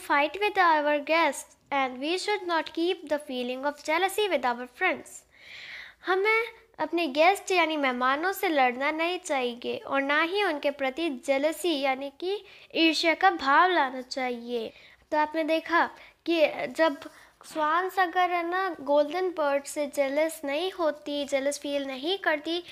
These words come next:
तो उन्हें अभी अपना इतना अच्छा घर नहीं छोड़ना पड़ता।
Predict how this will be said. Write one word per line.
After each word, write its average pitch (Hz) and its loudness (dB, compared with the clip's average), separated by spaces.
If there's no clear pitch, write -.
तो 381 4
उन्हें 311 0
अभी 302 0
अपना 294 -2
इतना 294 -2
अच्छा 294 -2
घर 277 2
नहीं 277 0
छोड़ना 285 2
पड़ता। 247 -6